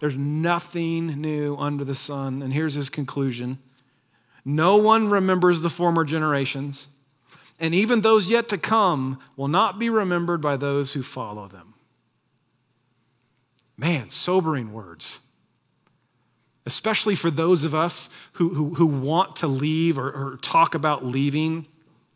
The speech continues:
a legacy. 'Cause see, you know what's true? Your great-great-grandchildren won't even know your name. Four generations from now,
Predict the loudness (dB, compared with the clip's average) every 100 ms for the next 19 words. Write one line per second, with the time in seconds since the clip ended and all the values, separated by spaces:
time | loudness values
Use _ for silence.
0 | _ _ _ -4 -2 -2 -4 -4 -4 -6
1 | _ -16 -6 -4 -4 -4 -2 -2 -4 -2
2 | -4 -4 _ _ _ _ _ _ _ _
3 | _ _ _ _ -16 -4 0 2 0 -2
4 | 0 0 0 -6 -14 -4 0 0 -2 -6
5 | -2 -2 -2 -4 -6 -8 -12 -16 -18 _
6 | _ _ -12 -4 0 0 0 -2 -2 -2
7 | -2 -2 -2 -4 -6 -8 -12 -14 -16 _
8 | _ _ _ _ _ _ _ _ _ _
9 | _ _ _ _ _ _ _ _ _ _
10 | _ _ _ _ -14 -2 0 2 4 4
11 | 4 4 2 0 -2 -2 2 2 0 -4